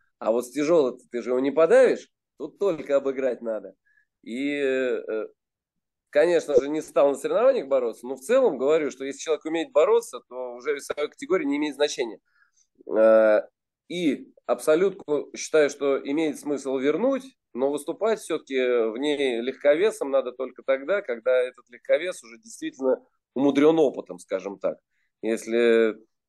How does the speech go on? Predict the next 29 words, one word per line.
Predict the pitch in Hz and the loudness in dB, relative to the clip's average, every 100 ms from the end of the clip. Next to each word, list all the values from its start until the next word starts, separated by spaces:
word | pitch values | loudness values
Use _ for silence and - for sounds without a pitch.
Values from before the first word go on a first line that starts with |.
| _ _ | _ _
не | 87 117 135 | -8 0 4
очень | 165 151 135 127 120 113 120 | 6 4 0 -2 0 -2 -4
высокого, | 123 123 131 123 127 131 - - _ | -6 -4 -4 0 2 2 0 -12 _
то | 123 | -10
есть, | 110 - _ _ - _ 208 135 _ _ | -10 -14 _ _ -20 _ -18 -18 _ _
я, | 123 | 2
скажем | 135 160 151 143 | 4 2 2 4
так, | 151 - - _ | 2 2 -12 _
легковесу | - 139 143 170 202 185 165 | -2 -2 4 4 4 2 0
в | |
абсолютке | 147 - 196 240 226 160 | -4 0 0 -2 -8 -4
надо | 156 143 | -4 0
бороться | 143 165 175 143 135 - _ _ - | -2 -2 -6 -4 -4 -6 _ _ -6
от | 190 196 - | -6 -6 -6
мастера | 160 165 165 156 | -2 -2 -2 -10
спорта | 147 151 160 143 | -10 -6 -4 -4
международного | 139 127 139 139 123 127 120 | -6 0 2 2 -2 -6 -6
класса. | 117 104 - _ _ _ _ _ _ _ _ _ _ _ - | -2 -4 -6 _ _ _ _ _ _ _ _ _ _ _ -8
Э, | 110 107 107 | -2 -2 -2
просто | 143 202 196 175 | -2 -2 0 2
мастер | 170 160 160 | 2 2 -4
спорта | - 190 208 - | -8 -2 -2 -2
ещё | 143 135 165 | -6 -6 -6
не | 151 151 151 | -4 -2 -2
такой, | 147 147 156 131 | -4 -2 -2 0
э, | 123 120 117 113 113 | 0 0 0 -2 -4
умудрённый | 98 - - 131 147 147 - 147 131 | -10 -14 -12 -8 -8 -8 0 0 2
опытом | 131 120 - 117 | -4 -6 -12 -12
человек, | - 135 160 196 220 | -2 2 2 2 0